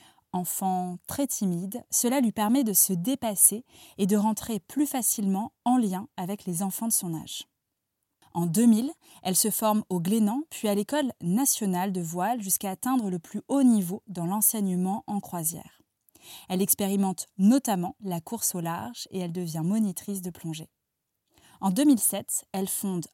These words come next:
Under the Pole avec son mari Guylain Bardou. C'est un programme d'exploration sous-marine alliant recherche scientifique,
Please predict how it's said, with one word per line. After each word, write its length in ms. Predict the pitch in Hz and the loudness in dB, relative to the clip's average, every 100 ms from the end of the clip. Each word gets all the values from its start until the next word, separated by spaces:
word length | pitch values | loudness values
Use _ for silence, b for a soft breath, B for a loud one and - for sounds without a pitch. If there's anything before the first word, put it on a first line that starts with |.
| - | -2
Under 400 | 233 233 220 202 | 2 2 0 -6
the 80 | 160 | -8
Pole 360 | - 196 262 - | -8 -8 -8 -6
avec 300 | 185 220 - | -6 -2 0
son 140 | 214 | 2
mari 380 | 190 185 214 269 | 2 2 2 2
Guylain 340 | 208 226 233 240 | 2 2 2 2
Bardou. 340 | 196 175 165 _ _ _ B B B B | 0 -2 -8 _ _ _ B B B B
C'est 180 | - 202 | -2 2
un 100 | 214 | 2
programme 460 | 233 214 208 208 202 | 2 0 2 0 0
d'exploration 960 | 165 180 254 - 233 208 202 - 214 202 | -4 -2 -2 -2 -2 0 0 0 0 0
sous-marine 640 | - - 240 208 175 240 339 302 - | 2 6 6 6 2 0 -2 -6 -2
alliant 460 | 196 196 196 185 | 0 2 0 -2
recherche 540 | 170 175 254 - 247 208 | -4 -2 0 -2 -4 -2
scientifique, 760 | - 185 - 196 262 285 - | -2 -2 -6 -8 -10 -12 -16